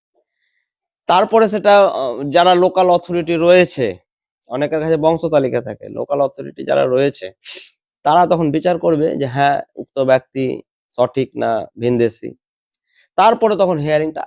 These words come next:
আপনার আলাদা রকম ভাবে হবে, ঠিক আছে? তো হিয়ারিংটা যাদের আসবে বা যাদের বিভিন্ন প্রবলেম, বিভিন্ন রকম প্রবলেম বিএলও অ্যাপসে আইডেন্টিফাই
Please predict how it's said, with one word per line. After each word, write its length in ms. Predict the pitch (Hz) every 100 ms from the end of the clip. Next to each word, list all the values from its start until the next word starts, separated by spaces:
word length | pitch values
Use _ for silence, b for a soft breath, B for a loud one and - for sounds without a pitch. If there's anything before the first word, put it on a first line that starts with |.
| - -
আপনার 220 | 147 170
আলাদা 280 | 147 170 135
রকম 220 | 113 107 98
ভাবে 220 | 98 95
হবে, 280 | 92 90 98 _ _ _
ঠিক 80 | -
আছে? 220 | 262 185 101 _ _ _ _ _ _ 156
তো 80 | 156 143 - - _ _ _ _ _ _ _ _
হিয়ারিংটা 640 | - 165 170 175 170 175 170 156
যাদের 300 | 151 147 139
আসবে 420 | 131 131 120 127 - - -
বা 100 | 107
যাদের 320 | 110 110 117 110
বিভিন্ন 360 | 107 107 113 110
প্রবলেম, 420 | 107 107 104 104 82 98
বিভিন্ন 260 | 101 107 101
রকম 240 | 101 101 -
প্রবলেম 360 | 101 98 98 95 _ _ _ _ 101
বিএলও 280 | 113 107 101
অ্যাপসে 280 | 95 -
আইডেন্টিফাই 540 | 104 101 101 101 101